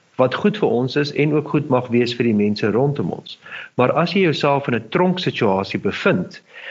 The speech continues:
dan is die vraag meer, as elke dag se roetine nou baie dieselfde is,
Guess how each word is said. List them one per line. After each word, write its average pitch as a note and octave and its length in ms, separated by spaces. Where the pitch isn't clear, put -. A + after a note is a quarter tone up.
dan A#2+ 340
is F#3 160
die D3 80
vraag G#2+ 320
meer, A2+ 380
as C3+ 200
elke E3 300
dag C3 260
se C#3 140
roetine A#2+ 480
nou A#2 140
baie A#2 640
dieselfde B2 760
is, - 280